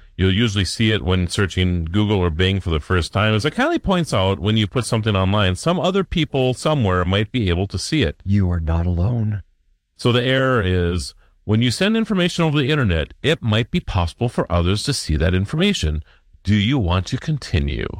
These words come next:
Speaker 2: Do you think
Speaker 1: Or no?
Speaker 2: Al Gore designed it that way?
Speaker 1: I have no idea. It's a good question, though. <laughs>
Speaker 2: Al, what was your intent with the internet?
Speaker 1: <laughs> This one to me is hilarious.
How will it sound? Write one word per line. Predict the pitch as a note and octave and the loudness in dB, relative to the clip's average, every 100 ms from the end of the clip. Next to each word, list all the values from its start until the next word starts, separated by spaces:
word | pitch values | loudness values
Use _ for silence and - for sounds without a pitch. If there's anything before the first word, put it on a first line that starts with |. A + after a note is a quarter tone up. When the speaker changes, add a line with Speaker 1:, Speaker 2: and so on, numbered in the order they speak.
| - _ _ _ - | -16 _ _ _ -2
Speaker 2:
Do | C#3+ | 0
you | |
think | - A#3 | 2 0
Speaker 1:
Or | F2+ | 0
no? | D#2 | 0
Speaker 2:
Al | G#2+ B2+ | 0 0
Gore | A#2+ A2+ B2 | 0 0 0
designed | G#2 F2 F2+ | 0 0 0
it | A2 | 0
that | C3 B2 | 0 0
way? | C3+ | 0
Speaker 1:
I | C#3 | 0
have | F2 D2+ C2+ - - | 0 0 -4 -10 -8
no | A#1 | -4
idea. | A#1 C2 A1 G1+ - _ _ _ _ _ | -2 0 -2 -6 -14 _ _ _ _ _
It's | - | -6
a | F#2+ | -2
good | D3 - | -2 0
question, | D3 E3+ - C#2 | 0 0 0 -2
though. | G1+ - - - _ - | -2 -4 -6 -10 _ -20
<laughs> | - - - - | -20 -20 -12 -2
Speaker 2:
Al, | B2+ C#3 | 2 2
what | A#2 | 2
was | C3+ B2+ | 0 0
your | B2 | 0
intent | G2+ B2+ | 0 -2
with | G2+ | 0
the | G2 | 0
internet? | G#2 G#2 E2 - _ - - C#4 | 0 0 -2 -6 _ -20 -12 -10
Speaker 1:
<laughs> | - - - _ _ - - _ _ - - - A#2 - | -10 -16 -20 _ _ -20 -20 _ _ -20 -20 -16 -8 0
This | F3+ E3+ | 0 2
one | B2 | 0
to | A2 | 0
me | F#2 E2+ | 0 0
is | - | 0
hilarious. | D#2 C2+ C2 G1+ - - | 0 0 -2 -4 -8 -10